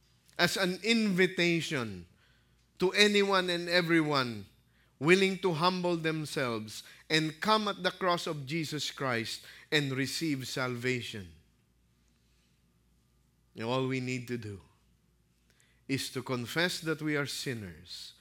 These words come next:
that we cannot reach heaven on our own good effort, but that the only way to heaven is through your Son, Jesus Christ.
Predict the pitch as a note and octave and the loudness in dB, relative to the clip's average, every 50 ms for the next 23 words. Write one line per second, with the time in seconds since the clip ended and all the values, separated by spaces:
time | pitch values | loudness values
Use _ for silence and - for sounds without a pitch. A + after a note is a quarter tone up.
0 | _ - - - - - C#3 C#3 C#3 D3 D3+ C#3+ C#3 - F3 F3 F3 E3+ E3 E3 | _ -20 -20 -20 -6 -4 -4 -2 0 0 0 0 2 2 2 4 4 2 2 0
1 | D#3+ D3 D#3 D#3+ D3+ - - - B2+ D#3 F3+ E3+ E3+ E3 D#3+ D#3 C#3+ C#3+ C#3 C3+ | 0 0 0 0 0 -2 -4 -4 -2 -2 -2 0 0 -2 -2 -2 -4 -4 -2 -2
2 | B2+ C3 C3 - C#3+ C#3 C#3 C3+ C3 B2 A#2 B2+ B2+ B2+ B2+ - B2+ A#2 G#2+ - | -2 -4 -4 -4 -4 -4 -4 -6 -6 -6 -4 -4 -4 -4 -6 -6 -8 -8 -8 -10
3 | - - G2 F2 E2+ - _ _ _ _ _ _ _ _ _ _ _ _ _ _ | -14 -14 -14 -14 -14 -18 _ _ _ _ _ _ _ _ _ _ _ _ _ _
4 | _ _ _ _ - B2 A2+ A#2 A#2+ A#2 A2 A#2 A#2+ A#2 A2 B2+ B2+ A#2+ A#2 A#2 | _ _ _ _ -8 -8 -6 -4 -4 -6 -4 -2 -2 -2 -2 -4 -4 -4 -4 -4
5 | A2 A2+ A2 A2 A2 G#2 F#2 - _ _ _ _ _ _ - B2 G#2+ F#2+ A#2 A2 | -4 -4 -4 -4 -4 -6 -8 -12 _ _ _ _ _ _ -12 -12 -10 -8 -10 -8
6 | G#2 G#2+ G2+ G2+ G2 - - - - A2 G2+ G2 G2 F#2+ - - G2+ G2 G2 F#2+ | -8 -8 -10 -10 -12 -12 -14 -14 -12 -10 -10 -10 -10 -12 -12 -14 -14 -14 -14 -14
7 | F#2 G2+ G2 F#2+ - G2+ F#2+ - - - - - G2+ F#2+ F#2+ F#2 F#2+ - - - | -14 -16 -16 -16 -18 -18 -18 -18 -18 -18 -20 -20 -20 -20 -20 -20 -20 -20 -20 -20
8 | - | -20